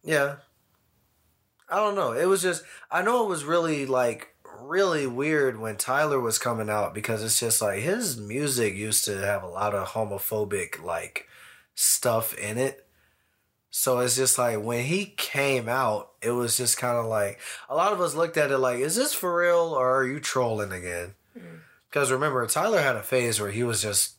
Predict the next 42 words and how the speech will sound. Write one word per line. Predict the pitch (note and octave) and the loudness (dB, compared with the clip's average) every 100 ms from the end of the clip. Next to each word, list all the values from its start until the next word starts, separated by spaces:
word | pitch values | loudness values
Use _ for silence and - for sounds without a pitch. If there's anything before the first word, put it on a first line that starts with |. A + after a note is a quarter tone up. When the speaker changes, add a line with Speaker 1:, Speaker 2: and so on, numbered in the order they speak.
| _ - | _ -4
Speaker 1:
trolling. | - C#3+ D#2 E2 - _ _ G#3 | 0 0 -2 -8 -14 _ _ -18
Speaker 2:
Right. | F3 E3 _ - | -18 -18 _ -8
Speaker 1:
Like, | - - - | -2 -2 -2
all | B2+ C3 A#2 | 2 2 2
the | A2+ | 0
time. | B2 G2+ F2 | 0 0 -2
He | F#2+ | -4
was | G#2 F#2+ | -2 -2
always | - B2 B2 A2+ A2 - | 0 2 2 2 -2 -2
trolling. | - A2+ G#2 E2 - - - - - - - | -2 0 -2 -4 -12 -20 -20 -18 -18 -18 -4
And, | C3+ C3+ | -2 0
like, | C3 A#2+ G#2+ | 0 0 0
that's | C#3+ D3+ D3 | 0 2 2
not | C3+ - | 2 2
something | C3+ B2+ B2 A#2+ | 0 0 -4 -2
you're | A#2 | -2
really | A#2 A2 | -2 0
supposed | G2+ - - - - | 0 0 -4 -2 -2
to | E2 | -2
troll | - D3 B2+ G#2 | -4 0 0 -2
with. | F2 E2+ - - _ _ _ _ _ _ _ _ - | -6 -8 -12 -20 _ _ _ _ _ _ _ _ -2
So, | - A#2 | 0 2
like, | A2+ A2 | 0 2
a | |
lot | B2 B2 | 2 2
of | A2+ | 0
us | A2 - | 0 0
kinda | A2+ | 0
looked | A2+ B2+ A#2+ | 0 0 0
at | A2+ | -2
him | |
like, | G2+ F#2+ F2 - _ _ - - - _ - | -2 -4 -6 -12 _ _ -8 -8 -14 _ -4
"Are | D#3 | -2
you | A#3 A4 | 0 0
for | - F3 F3 | -2 0 2
real | F3 E3 | 2 2
or | D3 | 2
are | C3+ | 2
you | C3+ C3 | 2 0
on | A#2+ A#2 | -2 -2
some | - G2+ | -2 -2
bullshit?" | G#2 F#2+ F2 - - | -4 -4 -4 -4 -6